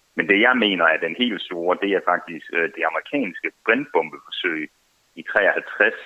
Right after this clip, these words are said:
i Stillehavet også, der hedder Caso Bravo. Fordi det, der sker der,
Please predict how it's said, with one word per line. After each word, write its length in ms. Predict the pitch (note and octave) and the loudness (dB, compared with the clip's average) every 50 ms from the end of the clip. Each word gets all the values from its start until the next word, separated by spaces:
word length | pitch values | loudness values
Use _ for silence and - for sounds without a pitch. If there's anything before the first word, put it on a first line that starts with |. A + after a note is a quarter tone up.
| - - - - - E2+ | -16 -18 -16 -12 -12 -12
i 20 | D#2 - | -8 -2
Stillehavet 500 | - G2 G2 G2+ F2 E2 D#2 D2+ D2+ D2+ D#2 E2 | 0 0 0 0 0 0 -2 -2 -2 0 0 -2
også, 140 | E2 - - - _ _ _ _ _ _ _ _ _ _ _ _ _ | -2 -4 -12 -20 _ _ _ _ _ _ _ _ _ _ _ _ _
der 100 | E2+ E2 D2+ E2 | -2 0 0 0
hedder 260 | D#2 D2+ D2 D2 D2 C#2+ - - - | -2 -2 0 0 -2 -2 -4 0 0
Caso 240 | F2 E2 - - D#2+ E2+ | 0 0 0 -4 -6 0
Bravo. 340 | F2 F2 F2+ G#2+ A2 E2 D2 - - _ _ _ _ _ _ - - - _ _ _ _ _ _ _ _ _ - | 4 6 6 6 4 2 -6 -10 -12 _ _ _ _ _ _ -20 -20 -20 _ _ _ _ _ _ _ _ _ -12
Fordi 180 | E2+ E2+ E2+ E2 D#2+ - _ | -10 -10 -10 -12 -12 -4 _
det, 80 | G#2+ G#2 G#2 | 2 2 2
der 60 | G2 - - | 2 0 0
sker 200 | - A#2+ G#2+ F2+ E2+ - - | 0 2 2 2 2 4 4
der, 120 | G2+ F#2+ | 4 4